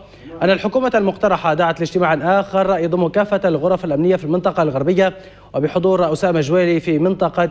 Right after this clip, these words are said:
المحمية. هذا وأشار بن ساسي إلى أن الهدوء يسيطر على كافة نواحي المنطقة المحيطة بزوارة، وأن المنفذ الحدودي مع تونس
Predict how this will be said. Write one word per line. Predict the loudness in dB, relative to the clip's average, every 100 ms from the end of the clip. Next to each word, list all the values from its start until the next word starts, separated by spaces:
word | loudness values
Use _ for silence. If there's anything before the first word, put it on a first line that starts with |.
| 0
المحمية. | 0 2 0 0 -2 0 -4 -8 -20 -20 -20 -6
هذا | 0 2
وأشار | 2 2 2 2 0
بن | 0
ساسي | 0 0 2
إلى | 2
أن | 2
الهدوء | 2 2 2 2
يسيطر | 2 0 0 0
على | 0 0
كافة | 0 0 0
نواحي | 0 0
المنطقة | 0 0 0 0
المحيطة | -2 0 0 0
بزوارة، | 2 2 4 0 -6 -20 -20 -18
وأن | -4 2 2
المنفذ | 2 2 0 0 2
الحدودي | 2 0 -2 0 0 2 0
مع | -2 -4 0
تونس | 2 2 2 0